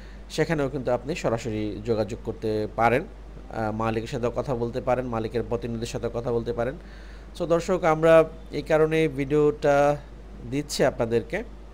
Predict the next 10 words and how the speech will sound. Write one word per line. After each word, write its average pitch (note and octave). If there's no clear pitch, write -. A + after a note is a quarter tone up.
পুরোটা D3
দেখার C3+
জন্য C#3
অনুরোধ C#3+
করছি D3
এই A#2+
কারণে, A2+
যাতে E3
করে C#3
আপনাদের C3